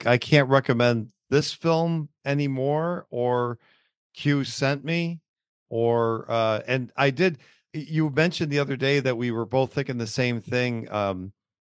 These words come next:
or, or maybe, uh, it was earlier in this conversation <laughs> that, um,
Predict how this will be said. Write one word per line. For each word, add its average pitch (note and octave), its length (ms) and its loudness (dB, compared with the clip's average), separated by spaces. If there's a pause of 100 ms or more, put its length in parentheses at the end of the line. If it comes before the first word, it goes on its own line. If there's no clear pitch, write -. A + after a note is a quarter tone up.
(220)
or, G#2 500 -2
or A#2 160 2
maybe, A#2 380 2
uh, G2+ 240 2 (220)
it A2+ 100 -6
was G#2+ 220 -4
earlier A2+ 280 2
in G2+ 80 0
this G#2 140 -4
conversation A2 800 -2 (260)
<laughs> - 280 -10
that, D#3+ 340 0
um, C3 300 2